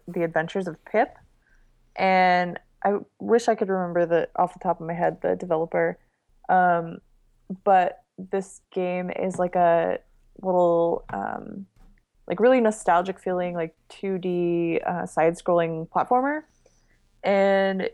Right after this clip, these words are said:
in, in this world, it's very, like, class-based, where if you are, like, lower res, um, you are, like, lower class, and if you are higher res, you're higher class, s-,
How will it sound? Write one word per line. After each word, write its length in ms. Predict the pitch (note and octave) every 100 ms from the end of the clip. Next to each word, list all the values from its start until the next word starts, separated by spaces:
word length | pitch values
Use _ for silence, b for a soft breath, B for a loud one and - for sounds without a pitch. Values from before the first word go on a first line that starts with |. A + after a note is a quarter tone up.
| _ _ _ _ -
in, 280 | G3 A3 A3
in 240 | - G3+ A3
this 180 | A3
world, 460 | G3 F#3+ G3 F#3+ F#3
it's 200 | G3 F#3
very, 360 | - F#3 F3+ E3+
like, 200 | E3 -
class-based, 800 | - G3+ G3+ - F#3 F3+ F#3 -
where 540 | F3+ F3 F3 E3+ E3+ _ _ _ _ _ _ _
if 200 | F#3+ F#3+
you 140 | G#3+ G3
are, 260 | F3+ F3 E3+
like, 240 | D#3+ D#3+
lower 380 | F3+ F3+ F3+ F3
res, 720 | E3+ D#3+ D#3+ D#3+ E3 - - _ _ -
um, 520 | F3+ - - - F#3+ - _ _ _ _ -
you 260 | F3 E3+ E3
are, 200 | D#3+ E3
like, 180 | E3
lower 260 | F3+ E3+ E3+
class, 580 | - A#3 A3 G3+ G3 -
and 100 | F3+
if 120 | F3+
you 120 | F3+ E3+
are 140 | E3+
higher 320 | E3+ E3 E3
res, 240 | D#3+ D#3 D#3
you're 80 | D#3+
higher 220 | E3 D#3
class, 580 | - D#3 D#3 E3 -
s-, 80 | -